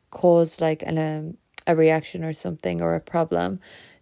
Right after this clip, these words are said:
There's usually just, like, a genuine release that's needed of energy, and I will use my emotionals for that. The other times that you need to be, um, the other things that you can go into the year with is, you know, a,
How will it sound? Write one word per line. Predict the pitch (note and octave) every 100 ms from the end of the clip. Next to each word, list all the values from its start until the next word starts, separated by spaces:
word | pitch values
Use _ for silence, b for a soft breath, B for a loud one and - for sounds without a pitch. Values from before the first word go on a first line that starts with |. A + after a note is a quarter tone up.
| -
There's | F3+ E3
usually | F#3 F3 E3+ E3
just, | E3 -
like, | E3+ -
a | E3 D#3+ E3+
genuine | E3 E3 D#3+ D#3+
release | D#3 D#3+ D#3+ D#3+
that's | F3 -
needed | D#3+ D#3 D#3+
of | - -
energy, | - G3+ G3+ G3+ G3
and | - F3
I |
will | D#3+ E3
use | E3 F3
my | F3
emotionals | E3 D#3+ D#3 F3+ F3 F3 -
for | - E3+
that. | - - - - B B B B
The | -
other | A3 B3+
times | B3 A3+ G#3
that | G#3+
you | F#3+
need | F3+ F3
to | -
be, | F3 E3+ G3+ _ _ _ _ _ - - _ _
um, | F#3 F3+ F3 E3
the | E3+
other | A3+ A#3+
things | A#3+ A3
that | G#3 -
you | F#3+
can | F3+ F#3+
go | F3 F3 E3+
into | F3+ E3+ -
the | -
year | E3+ E3 D#3+
with | D3+ D#3+
is, | - E3 D#3 - B B B B B
you | -
know, | G3 F3 F3
a, | G3